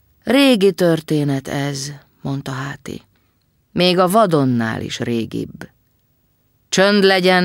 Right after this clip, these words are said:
mind a két parton, akkor elbeszélem.” Egy-két pillanatig tartott még a lögdösödés, taszigálódás a vaddisznók meg a vadbivajok közt,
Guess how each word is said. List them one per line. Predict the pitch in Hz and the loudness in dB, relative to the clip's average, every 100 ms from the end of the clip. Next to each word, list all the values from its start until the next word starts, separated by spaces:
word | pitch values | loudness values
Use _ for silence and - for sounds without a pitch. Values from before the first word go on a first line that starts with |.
| 175 | 2
mind | 185 185 180 | 2 2 2
a | |
két | 165 165 156 - | 0 0 0 0
parton, | - 123 120 - 117 | -2 -2 -2 -4 -4
akkor | 131 - 175 | -6 0 2
elbeszélem.” | 165 147 127 120 - 110 101 - - _ _ _ _ _ _ _ _ _ - - | 2 0 -2 -4 -6 -8 -10 -14 -18 _ _ _ _ _ _ _ _ _ -16 -10
Egy-két | 170 185 - 165 | -6 -6 -6 -8
pillanatig | 165 160 139 127 120 | -8 -8 -8 -10 -12
tartott | - 135 - 127 | -12 -12 -10 -10
még | 120 117 | -10 -8
a | 120 | -8
lögdösödés, | 117 113 117 - 120 120 127 - | -10 -10 -10 -8 -10 -8 -10 -8
taszigálódás | 123 - 127 131 127 120 135 139 135 | -6 -6 -8 -10 -10 -12 -10 -10 -10
a | |
vaddisznók | 127 131 131 - - 131 | -8 -10 -8 -10 -8 -10
meg | 135 - | -10 -10
a | 120 | -8
vadbivajok | 127 120 131 127 131 135 - | -8 -6 -6 -6 -8 -10 -8
közt, | 139 - - | -6 -6 -10